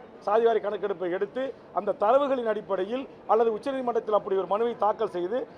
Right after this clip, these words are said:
அந்த பத்து புள்ளி அஞ்சு சதவீதத்தை ஒன்றிய அரசு அனுமதித்து நீங்கள்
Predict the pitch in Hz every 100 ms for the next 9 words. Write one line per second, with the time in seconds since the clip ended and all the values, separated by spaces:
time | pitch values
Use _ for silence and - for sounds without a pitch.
0 | - 202 196 220 226 285 285 262 233 226
1 | 214 214 214 - 170 - - - - 190
2 | 233 254 233 240 208 226 220 226 233 226